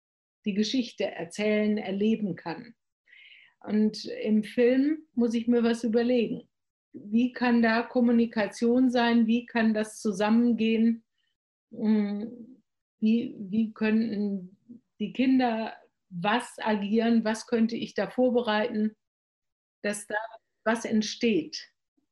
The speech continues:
Wir hatten natürlich durch, äh, diese Corona-Pandemie sehr viel mehr Zeit, uns mit den Filmen zu beschäftigen. Und wenn man sich da mehr reinkniet,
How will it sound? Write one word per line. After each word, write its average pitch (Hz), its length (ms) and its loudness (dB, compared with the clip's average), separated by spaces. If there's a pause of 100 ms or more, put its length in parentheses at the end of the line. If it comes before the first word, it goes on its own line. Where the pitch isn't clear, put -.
Wir 226 240 2
hatten 269 200 -4
natürlich 262 540 0
durch, 294 440 -2
äh, 233 340 0
diese 226 420 0 (100)
Corona-Pandemie 247 1200 2 (260)
sehr 226 200 2
viel 262 200 2
mehr 220 300 2
Zeit, 277 380 0
uns 233 280 0
mit 233 180 2
den 226 180 2
Filmen 240 380 2
zu 226 160 -4
beschäftigen. 220 680 -2
Und 190 260 -6
wenn 214 120 0
man 214 180 2
sich 208 180 -6
da 220 120 0
mehr 208 280 0
reinkniet, 233 720 0